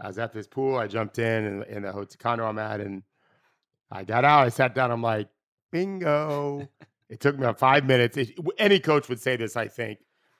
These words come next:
Speaker 1: I thought, "All right, if I was coaching, if this was my team, and I'm faced with the kind of tr-, trouble and struggles that Golden State's having, uh,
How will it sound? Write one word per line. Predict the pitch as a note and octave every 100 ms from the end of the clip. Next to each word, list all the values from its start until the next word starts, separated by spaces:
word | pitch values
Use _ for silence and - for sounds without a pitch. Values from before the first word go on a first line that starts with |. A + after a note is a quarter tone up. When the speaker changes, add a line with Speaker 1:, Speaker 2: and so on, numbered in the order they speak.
| _
Speaker 1:
I | A#2
thought, | C3 B2+
"All | D3+
right, | B2+ G#2+ - _ _ _ _ _ _ _ _ _
if | B2
I | C#3+ F3
was | E3+
coaching, | B2+ C#3 - A#2+ G#2+ G2+ _
if | A#2
this | D#3+ C#3
was | A2+
my | A#2+ C3+
team, | - B2 G#2+ G2+
and |
I'm | G#2
faced | - C#3+ C3+ B2
with | C3
the | -
kind | A2+ A#2 A#2
of | G2 _
tr-, | - - -
trouble | - C#3+ C3+ C#3
and | B2
struggles | - C#3+ C3+ B2 B2 -
that | A2+ -
Golden | B2 G#2+
State's | A2+ G#2+
having, | A2 G#2+ G2+ G2 _ _ _ _ _ _ _ _ _ -
uh, | A2+